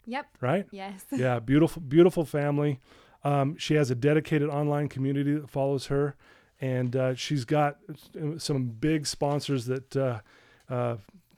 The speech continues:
Speaker 2: help her out with what she's doing. Walmart, Target. She has stroller companies that fo-, uh, follow her, hotel chains, Pottery Barn, Barnes and Noble, just to name a few. And the list goes on and on, correct?
Speaker 1: I know. Every day is different.
Speaker 2: <laughs>
Speaker 1: Every day.
Speaker 2: Yeah.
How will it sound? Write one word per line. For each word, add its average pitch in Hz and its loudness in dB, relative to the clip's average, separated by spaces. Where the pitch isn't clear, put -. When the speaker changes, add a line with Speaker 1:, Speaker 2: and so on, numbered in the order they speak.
Speaker 2:
help 139 -2
her 135 6
out 135 2
with 123 -6
what 139 -2
she's 131 -4
doing. 131 0
Walmart, 139 0
Target. 135 -2
She - -4
has 127 0
stroller 147 4
companies 139 -2
that 151 -8
fo-, 151 -8
uh, 127 -2
follow 139 2
her, 147 0
hotel 143 2
chains, 147 -2
Pottery 143 0
Barn, 135 -2
Barnes 143 2
and 135 2
Noble, 135 2
just 143 -2
to 139 -4
name 139 -2
a 123 0
few. 131 -2
And 135 2
the 139 4
list 151 6
goes 143 4
on 143 4
and 143 2
on, 127 0
correct? 131 2
Speaker 1:
I 226 -2
know. - -6
Every 269 2
day 254 8
is 247 6
different. 226 6
Speaker 2:
<laughs> - 4
Speaker 1:
Every 339 4
day. 277 6
Speaker 2:
Yeah. 131 4